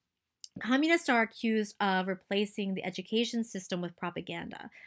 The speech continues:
Marx argues that there's already a pro-capitalist bias in propaganda in education as it stands. So he wishes to, quote, "rescue education from the influence of the ruling class." He wants it to be more open and free.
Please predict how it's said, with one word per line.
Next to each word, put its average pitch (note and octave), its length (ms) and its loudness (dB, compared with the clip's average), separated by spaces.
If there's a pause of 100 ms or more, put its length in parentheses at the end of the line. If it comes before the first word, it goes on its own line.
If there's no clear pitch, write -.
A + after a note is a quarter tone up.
(120)
Marx C4 320 2
argues C4 400 2
that B3 160 0
there's B3+ 220 0
already B3 600 2
a F#3 180 -4
pro-capitalist G#3+ 800 -2
bias G#3 440 -2
in G#3+ 100 0
propaganda G#3+ 580 -2
in G#3+ 160 0
education A3 600 -4
as G#3 180 -2
it A3 160 -4
stands. C4 520 -8 (340)
So C4 180 2
he B3+ 220 -2
wishes C4 360 0
to, A3+ 100 -6
quote, G#3 380 -2
"rescue A3+ 540 -2
education F3+ 920 -6
from F#3 180 0
the F#3 100 -2
influence F#3 840 -4
of F3+ 120 -4
the F#3 100 0
ruling E3+ 320 -4
class." - 380 -12 (260)
He C4 140 2
wants B3+ 240 4
it A#3 100 -6
to G#3+ 80 -2
be F#3+ 140 -2
more F3+ 260 -2
open F3 320 -4
and D#3+ 160 -6
free. - 380 -10